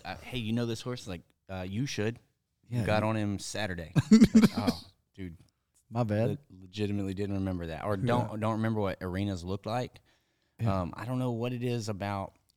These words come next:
Speaker 1: certain things that are important to some people, and then those same things aren't the same importance to other people. But whatever that is, I have a real hard time with that. I can't remember 'em.
Speaker 2: But what is,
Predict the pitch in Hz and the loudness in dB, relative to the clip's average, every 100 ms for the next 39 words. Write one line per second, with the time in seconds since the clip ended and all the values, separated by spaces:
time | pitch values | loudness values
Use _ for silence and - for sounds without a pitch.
0 | _ - 110 104 104 104 98 92 85 98 | _ -8 -4 -4 -2 -2 -2 -4 -6 -6
1 | 85 87 92 87 90 85 - 87 85 85 | -6 -6 -8 -6 -6 -8 -8 -8 -6 -6
2 | 87 87 92 87 90 87 87 - - _ | -8 -8 -8 -6 -6 -6 -6 -8 -16 _
3 | _ _ _ - - - 92 92 90 - | _ _ _ -16 -12 -6 -4 -4 -6 -6
4 | 78 87 - 90 87 95 87 80 - 95 | -8 -8 -8 -6 -6 -6 -6 -8 -8 -4
5 | 104 101 95 92 92 92 95 85 87 95 | -4 -4 -4 -4 -6 -6 -6 -6 -4 -4
6 | 90 90 87 85 82 85 - - _ _ | -4 -4 -6 -6 -8 -8 -12 -14 _ _
7 | _ _ _ _ 80 80 80 78 - - | _ _ _ _ -10 -6 -6 -6 -10 -12
8 | - 107 101 92 | -4 0 0 0